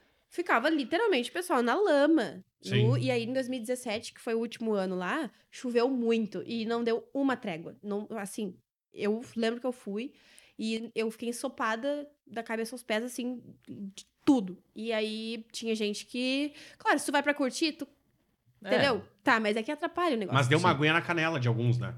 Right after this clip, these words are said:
Speaker 1: E, exatamente. Então, eu tava num lugar privilegiado, mas, tipo, o pessoal que não tava. E aí foi pro Beira-Rio por causa disso. Choveu lá também.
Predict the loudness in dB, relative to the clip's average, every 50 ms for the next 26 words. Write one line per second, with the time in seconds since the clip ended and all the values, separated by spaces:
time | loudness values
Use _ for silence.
0 | -12 -16 -20 -20 -20 -12 _ -8 -6 -4 -4 -2 -2 -2 0 0 0 0 0 0
1 | -2 -4 -6 -6 -4 -2 -2 -2 -4 -4 -4 -2 -2 -2 -2 -2 0 2 4 4
2 | 4 4 4 2 0 0 -2 -2 0 2 2 2 2 2 2 2 2 0 0 0
3 | -4 -6 -6 -6 -6 -6 -6 -8 -10 -8 -8 -6 -4 -4 -6 -6 -4 -6 -4 -2
4 | 0 2 2 0 0 -4 -4 -2 -2 -2 -2 -4 -2 0 2 2 2 2 0 -2
5 | -4 -2 -2 -4 -4 -6 -6 -6 -6 -8 -8 -8 -8 -8 -8 -8 -8 -10 -10 -8
6 | -8 -8 -8 -10 -10 -12 -14 _ -2 2 4 4 6 6 6 6 4 4 2 2
7 | 2 0 -2 -4 -4